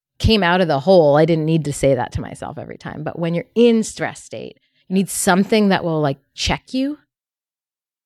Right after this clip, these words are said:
So that, or I needed something that would check me. And so I used that phrase. It worked really well. Those are my three things. My three things a day, that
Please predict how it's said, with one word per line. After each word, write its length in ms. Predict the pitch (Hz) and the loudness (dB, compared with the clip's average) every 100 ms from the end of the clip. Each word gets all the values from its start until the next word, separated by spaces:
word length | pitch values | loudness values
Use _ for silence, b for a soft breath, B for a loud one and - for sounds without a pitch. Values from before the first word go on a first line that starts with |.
| _ _ _ _ | _ _ _ _
So 120 | - 180 | -4 0
that, 180 | 185 | 0
or 200 | - 170 | 0 2
I 140 | 156 175 | 4 2
needed 260 | 165 147 | 2 -2
something 180 | 143 147 | -4 -6
that 100 | 143 | -6
would 100 | - | -8
check 180 | 147 135 | -12 -10
me. 180 | 156 208 | -6 -4
And 120 | 196 | -4
so 280 | - 151 147 | -2 0 0
I 320 | - 139 139 139 | 0 0 0 0
used 500 | 139 151 151 147 - | -2 0 0 -2 -4
that 220 | 147 143 | -4 -4
phrase. 420 | - 139 127 160 190 | -6 -6 -2 -2 -2
It 60 | |
worked 220 | - 143 | -6 -6
really 180 | 147 143 | -6 -6
well. 240 | - 180 190 | -4 -6 2
Those 200 | 202 208 | 4 6
are 60 | |
my 140 | 226 180 | 4 2
three 180 | 170 | 0
things. 340 | 165 147 - 151 | -4 -6 -8 -4
My 100 | 151 | -4
three 180 | - 214 | 0 2
things 200 | 233 226 | 2 2
a 60 | |
day, 400 | 185 170 165 165 b b _ _ _ - | 2 2 2 -2 b b _ _ _ -4
that 280 | 160 175 | -2 -2